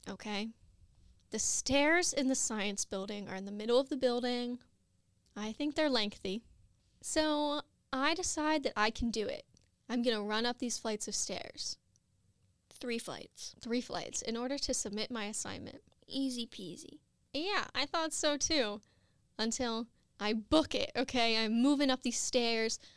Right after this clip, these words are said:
Speaker 1: I'm like, "Yes, it's eleven fifty-nine." I go to give her the assignment. My professor is laughing at me and is asking if I'm okay. I am doubled over,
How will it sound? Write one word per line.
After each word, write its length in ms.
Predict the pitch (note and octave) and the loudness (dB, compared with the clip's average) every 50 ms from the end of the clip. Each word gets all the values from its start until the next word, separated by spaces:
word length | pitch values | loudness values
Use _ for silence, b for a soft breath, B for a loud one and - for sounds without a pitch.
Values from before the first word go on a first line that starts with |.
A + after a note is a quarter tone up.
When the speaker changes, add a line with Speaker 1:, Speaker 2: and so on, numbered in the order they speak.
| B B - | B B -6
Speaker 1:
I'm 140 | A#3 A#3 | -4 -2
like, 300 | A#3 A3 G#3 G3+ - - | 0 0 -2 -2 -4 -6
"Yes, 300 | E3 - - D4 C#4+ - - | -4 -2 -2 0 0 -2 -2
it's 100 | - - | -2 -4
eleven 340 | B3+ G#3+ A3+ C4 C4+ B3+ C4 | -2 0 2 2 2 2 0
fifty-nine." 640 | B3+ - C#4 C4 - B3 A#3+ A#3 A#3 A#3 A#3 A#3 A#3 b b b b b b | -2 -2 -4 -2 -2 -2 -2 -2 -4 -4 -4 -6 -6 b b b b b b
I 80 | - A3 | -6 0
go 180 | G3 B3 A#3+ | 6 6 8
to 80 | B3+ D4 | 8 6
give 180 | A#3 C4+ C4 - | 4 2 0 0
her 120 | - C4+ | -2 -2
the 140 | A#3+ B3 A3+ | 0 0 0
assignment. 580 | A3 - - A#3+ A3+ A3 A3 A3 G#3+ G#3+ G#3 - _ _ _ _ _ _ _ _ _ | 0 -2 -2 -2 -2 -2 -2 -2 -4 -4 -6 -10 _ _ _ _ _ _ _ _ _
My 180 | - A#3 B3 B3+ | -6 -4 -4 -2
professor 520 | - - B3+ - B3+ B3+ - - C#4 C#4 | -2 -4 -6 -4 -4 -2 -2 -2 -2 -2
is 280 | - B3+ B3 A3+ - A#3 | -2 -4 -4 -6 -6 -8
laughing 460 | G3+ G3 G3+ A#3 B3+ - - G3+ F#3 | -8 -6 -6 -6 -6 -6 -6 -6 -6
at 180 | F#3 F#3 G3+ - | -6 -8 -8 -8
me 260 | G#3 F#3 F3+ C4+ - _ _ _ _ _ | -10 -10 -12 -12 -16 _ _ _ _ _
and 100 | - B3 | -4 -4
is 120 | B3 - - | -4 -2 -4
asking 420 | A#3+ A3+ A#3+ C4 - - D#4+ C#4+ | -2 -2 -2 -2 -2 -4 -4 -4
if 100 | C#4 B3+ - | -4 -4 -4
I'm 140 | A#3 A3+ A3 | -4 -4 -4
okay. 400 | G#3+ - - G3+ - - - b b b b b b _ | -6 -8 -8 -8 -8 -8 -10 b b b b b b _
I 140 | A#3+ B3+ D4+ | 2 2 4
am 180 | E4+ E4+ B3+ - - A#3 A3 G3+ - | 4 2 0 -2 -4 -6 -6 -4 0
doubled 380 | A3+ A#3 B3+ B3+ D4 D4 C4 | 0 2 4 4 6 6 6
over, 520 | B3 A#3 A#3 A#3+ A3 A3+ A3+ A3 A3 A3 | 6 6 4 4 4 2 0 2 0 -2